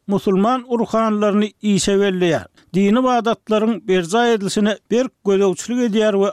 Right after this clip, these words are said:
adaty bolmadyk din akymlara eýerýänleri türme tutsaglygy, gynamalar we ýanamalar bilen jezalandyrýar diýip, Hasabatda ýurtdaky ýapyklyk zerarly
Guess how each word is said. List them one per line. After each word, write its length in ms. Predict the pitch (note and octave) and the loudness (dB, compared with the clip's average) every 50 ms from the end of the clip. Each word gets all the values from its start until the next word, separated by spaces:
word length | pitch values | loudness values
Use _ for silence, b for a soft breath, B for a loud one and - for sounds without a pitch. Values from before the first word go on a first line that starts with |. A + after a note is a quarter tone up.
| - - | -4 -4
adaty 460 | G3 F#3 F#3+ F#3 D#3 E3+ D#3+ - C4 | -2 -2 0 0 -2 -4 -4 -4 -2
bolmadyk 420 | C4+ C4 B3 A#3 G#3+ A3 G3+ G#3+ - _ _ - | -2 0 2 2 2 0 0 -4 -6 _ _ -2
din 200 | F3+ F#3+ F#3+ A3+ | 0 2 2 2
akymlara 540 | B3 - - B3 A#3+ A3+ G#3+ G#3 A3 A#3 A3 | 0 0 0 0 0 2 0 0 0 0 -2
eýerýänleri 920 | F#3+ G3+ G3 G3 G3 G3 F#3+ F#3+ F#3+ F#3+ F#3+ F#3 F3 F3+ F3 F#3 G3+ - _ - | 0 0 0 2 2 2 2 2 2 2 0 0 0 0 0 -2 -2 -6 _ -4
türme 320 | - F#3+ E3+ F#3 F#3+ G#3 - | -2 0 0 2 0 0 -2
tutsaglygy, 640 | - F3 - - G3+ F#3 E3+ F3 E3+ D#3 C#3 A2+ - _ - | -4 -8 -6 -2 -2 0 0 0 0 0 -2 -2 -4 _ -2
gynamalar 540 | F#3 F#3+ G3 F#3 F#3+ F#3 F#3 F#3+ G#3 A#3+ B3 A#3+ G#3+ | 0 0 2 2 2 2 2 2 0 0 0 0 0
we 140 | G#3+ A3 G#3 b b b b b b | 0 0 -2 b b b b b b
ýanamalar 680 | C#3+ E3 F#3+ G3 G3 G3 F#3+ F#3 F#3 F3+ F#3+ G#3+ A#3+ A3 | -2 0 0 2 2 0 0 0 0 0 0 0 0 0
bilen 300 | A3+ G#3+ G#3+ G#3 G3 - _ - | 0 0 0 -2 -2 -6 _ -4
jezalandyrýar 840 | F3 F#3 F#3 G3 F#3+ F#3 F3+ F#3+ F#3 F3+ F3+ F3+ F3 F#3+ G#3 G#3 G3+ F3+ F#3 | -2 0 0 2 0 0 0 2 2 2 0 2 2 2 2 0 0 0 -2
diýip, 160 | G3 G#3+ - B B B | -4 -4 -6 B B B
Hasabatda 760 | - F#3 F3 E3+ F#3+ G3+ G3 G3 F3+ - _ - A3+ - - - | -4 -2 -2 0 0 0 0 0 -2 -4 _ -4 -4 -4 -4 -6
ýurtdaky 720 | F3 G3 G3+ F#3+ F3 - _ - F#3+ F3+ F3+ - - A3+ - - | -4 0 0 0 0 -2 _ -2 0 0 0 -2 -6 -12 -10 -4
ýapyklyk 540 | F#3 F#3 F#3+ F3+ - G#3 - - - C#4 - - | -2 -2 -2 -2 -2 -6 -8 -6 -8 -10 -8 -4
zerarly 600 | C4 A#3+ A3+ A#3 A#3 G#3+ G#3 F#3 F#3+ G#3 G#3 | -2 0 0 2 2 2 0 0 -2 -4 -4